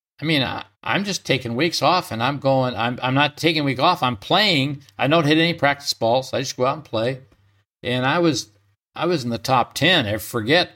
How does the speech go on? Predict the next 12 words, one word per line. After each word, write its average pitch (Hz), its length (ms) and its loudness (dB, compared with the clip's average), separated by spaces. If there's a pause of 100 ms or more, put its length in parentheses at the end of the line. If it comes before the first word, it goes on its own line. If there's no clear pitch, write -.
(340)
the 101 80 -14
top 120 280 0
forty-eight. 117 540 0
I 92 40 -2
mean, 101 140 -4
that 139 160 2
wasn't 113 200 0
even 110 200 -4
a 101 60 -6
question. 117 440 -4
In 101 60 -4
fact, 123 360 0